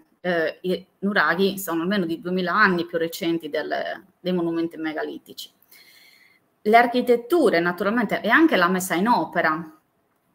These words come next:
è completamente differente, cioè una cosa è mettere in opera un dolmen trilitico, eh, cioè una struttura trilitica, un'altra cosa è, eh, mettere in opera un nuraghe, una struttura nuragica,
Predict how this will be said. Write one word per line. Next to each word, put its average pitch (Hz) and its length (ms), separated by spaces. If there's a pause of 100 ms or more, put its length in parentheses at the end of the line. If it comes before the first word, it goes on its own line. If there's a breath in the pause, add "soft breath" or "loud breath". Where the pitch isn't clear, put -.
(260)
è 180 200
completamente 202 840
differente, 180 880
cioè 175 300
una 185 200
cosa 208 400
è 196 200
mettere 180 300
in 202 100
opera 185 480
un 196 220
dolmen 180 360
trilitico, 180 760 (440 loud breath)
eh, 160 600
cioè 196 140
una 180 100
struttura 214 400
trilitica, 202 480
un'altra 240 320
cosa 190 380
è, 180 200
eh, 147 540
mettere 180 320
in 202 100
opera 190 300
un 156 140
nuraghe, 156 400
una 151 160
struttura 165 400
nuragica, 151 680